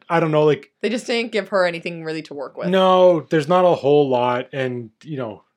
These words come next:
Speaker 1: she, I guess she gets the moment at the end where she kind of, I don't know, she doesn't really save the day, I guess, but she does get that moment at the end where she gets to,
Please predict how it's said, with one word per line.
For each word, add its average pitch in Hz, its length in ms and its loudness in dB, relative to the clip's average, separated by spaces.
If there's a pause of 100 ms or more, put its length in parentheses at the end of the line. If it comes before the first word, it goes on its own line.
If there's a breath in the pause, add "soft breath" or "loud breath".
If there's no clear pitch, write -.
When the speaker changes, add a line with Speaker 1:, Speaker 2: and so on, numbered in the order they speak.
(240)
Speaker 1:
she, - 280 -12
I 226 100 -6
guess 147 180 0
she 156 120 -10
gets 151 200 -4
the 156 80 -6
moment 139 260 -4
at - 80 -10
the 123 120 -6
end 123 200 -6
where 117 80 -10
she 113 160 -18
kind 117 260 -12
of, 104 220 -12 (800)
I 113 80 -18
don't 113 240 -16
know, 101 320 -20
she - 120 -20
doesn't 127 220 -12
really 113 160 -12
save 127 240 -6
the 123 60 -12
day, 127 200 -4
I 120 80 -4
guess, 120 280 -4
but - 240 -8 (400 loud breath)
she - 140 0
does 170 100 6
get 160 140 0
that 156 120 4
moment 147 220 0
at 135 80 -4
the 127 120 0
end 123 120 -4
where 120 100 -6
she - 140 -14
gets 120 220 -8
to, 107 200 -10